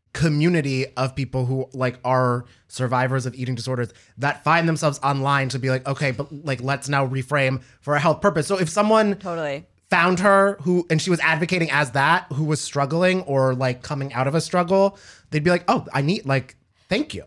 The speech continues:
Speaker 2: And they did, and we'll get into that, but you're totally right. Um, so she offered this, this individualized coaching. She also had bridal and bikini competition plans. I don't know what the competition aspect of it is.
Speaker 1: I also, <laughs> L O L, it's like, "This is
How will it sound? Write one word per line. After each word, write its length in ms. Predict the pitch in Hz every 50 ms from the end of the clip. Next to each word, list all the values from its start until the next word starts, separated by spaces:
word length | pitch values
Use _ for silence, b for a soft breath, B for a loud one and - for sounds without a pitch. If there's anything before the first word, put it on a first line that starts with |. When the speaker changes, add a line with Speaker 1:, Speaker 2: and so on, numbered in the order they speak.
| _ _ _ -
Speaker 2:
And 180 | 202 220 220 196
they 80 | 190
did, 260 | 175 - 185 180 170
and 140 | 131 151 175
we'll 100 | 185 190
get 220 | 190 196 180 170 175
into 240 | 170 175 - 180
that, 500 | - 180 180 175 165 156 139 - - 196
but 280 | - 202 180 156 - -
you're 180 | 185 196 190 185
totally 420 | - 220 220 208 196 185 180 170
right. 460 | 165 175 160 143 123 123 120 120 - _ -
Um, 420 | 190 185 175 170 165 160 156 175
so 140 | 175 - 202
she 200 | 185 - 214 - -
offered 460 | - 196 233 254 254 294 285 262 208
this, 520 | - 208 196 190 185 180 - - - - - b b b b b b b b
this 120 | - 196 -
individualized 720 | - - 247 269 269 302 262 269 285 277 254 247 233 -
coaching. 540 | - 240 226 220 208 - 233 214 214 208 208
She 160 | 202 - 208
also 300 | - 196 208 - - 202
had 240 | 202 196 190 185 175
bridal 340 | - 185 180 185 185 185 185
and 160 | 180 180 180
bikini 600 | 180 175 - - 202 196 196 190 185 180 160 - -
competition 580 | - 277 311 320 330 - - - - 381 339
plans. 460 | - - 349 349 349 339 339 320 294 -
I 80 | -
don't 120 | 311 320 285
know 60 | 233
what 80 | 196 -
the 60 | 180
competition 560 | - 202 185 180 - 180 196 196 185 220 220
aspect 360 | 214 214 208 - 220 208 214
of 120 | 220 208 202
it 100 | 208 208
is. 360 | 208 208 208 208 202 - - -
Speaker 1:
I 140 | 196 208 -
also, 280 | 202 - - - -
<laughs> 200 | - 170 - -
L 200 | 196 202 175 - -
O 220 | 180 170 - - -
L, 60 | 180
it's 160 | 180 - -
like, 160 | 190 190 180 185 - _ -
"This 220 | 151 165 156 - -
is 260 | 185 175 165 -